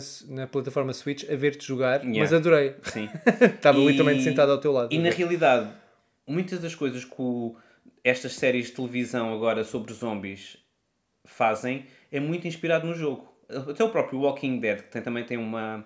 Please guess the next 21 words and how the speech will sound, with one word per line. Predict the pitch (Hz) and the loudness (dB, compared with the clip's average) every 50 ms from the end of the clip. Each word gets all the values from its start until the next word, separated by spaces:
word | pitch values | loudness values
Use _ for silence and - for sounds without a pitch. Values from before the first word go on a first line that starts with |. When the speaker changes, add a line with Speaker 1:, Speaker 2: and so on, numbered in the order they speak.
| - _ | -12 _
Speaker 2:
vai | 139 165 180 | -2 -2 -2
buscar | 175 - - 190 170 | -2 -2 0 0 0
muito | 165 160 160 175 170 170 - - 165 165 165 | 2 2 -2 -4 -4 -8 -10 -10 -10 -6 0
à, | 151 151 147 147 143 143 139 139 123 - - | 2 4 6 8 10 10 10 8 8 6 2
ao | 139 143 139 - | 0 0 -2 -4
tom | - - 147 151 147 139 135 127 127 127 - | -4 -2 0 2 2 2 0 -2 -4 -6 -8
e | 123 123 127 131 | -8 -4 0 4
à, | 127 123 123 123 123 123 120 117 113 - | 4 6 6 4 4 2 2 0 0 0
ao | 131 131 135 | 0 0 2
ambiente | 131 127 123 127 135 139 139 139 | 0 -2 -2 -2 -4 -4 -4 -6
que | - - | -8 -8
é | 139 | -8
criado | - - 143 143 139 139 | -8 -2 2 2 2 2
no | 139 139 135 | 2 0 0
Last | 135 131 135 - | -2 -2 0 -2
of | 151 127 135 | -4 0 2
Us, | 131 127 127 | 0 0 0
que | - 135 | 0 -2
é | 123 | 0
muito | 123 127 127 123 - - 123 | 0 0 0 -2 -4 -8 -8
único. | 123 123 127 127 123 117 113 104 - - - | -6 -2 0 0 0 0 0 -4 -8 -14 -20